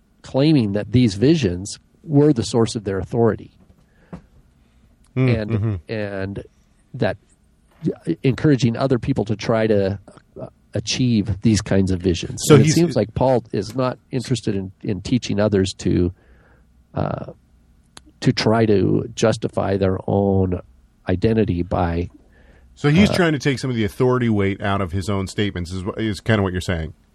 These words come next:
Speaker 1: Yeah, I think he's, he, he wants to let people know that, you know, he did have these experiences,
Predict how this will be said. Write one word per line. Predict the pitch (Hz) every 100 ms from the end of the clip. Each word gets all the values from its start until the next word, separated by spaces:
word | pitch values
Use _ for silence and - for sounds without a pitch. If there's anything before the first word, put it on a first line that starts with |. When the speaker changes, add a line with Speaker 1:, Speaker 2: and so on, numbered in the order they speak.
| _ -
Speaker 1:
Yeah, | 214 120
I | 110
think | 165
he's, | 160 135 -
he, | 135 147 - - -
he | -
wants | 147 151 156 -
to | 127
let | 127 -
people | 147 139 110
know | 117 139 104 98 123 - -
that, | 135 98 92 - _ _ _ _ _ _ _ _ - _ _
you | 110
know, | 101
he | 120
did | 113 139
have | 127 110
these | 104 104 101
experiences, | 104 - 92 90 92 - 98 -